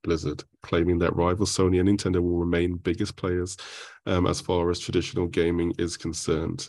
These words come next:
even after the deal is complete. Many industry analysts believe this to be P R talk, as Microsoft has spent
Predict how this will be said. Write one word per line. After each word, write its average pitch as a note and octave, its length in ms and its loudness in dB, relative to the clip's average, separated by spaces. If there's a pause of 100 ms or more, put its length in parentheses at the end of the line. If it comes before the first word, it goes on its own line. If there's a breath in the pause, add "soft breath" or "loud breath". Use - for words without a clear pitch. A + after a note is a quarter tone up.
(220)
even F2 480 2
after F#2 340 0
the E2+ 140 2
deal E2 320 2
is E2+ 140 -2
complete. E2 480 -4 (500 loud breath)
Many F#2 320 6
industry F#2 340 4
analysts F2 300 2
believe F2 540 -2
this G2 260 2
to - 140 -4
be F2 200 0
P A2 240 2
R G#2 140 2
talk, F2+ 380 -2
as D#2+ 180 -6
Microsoft E2+ 440 -2
has - 100 -6
spent F2 260 2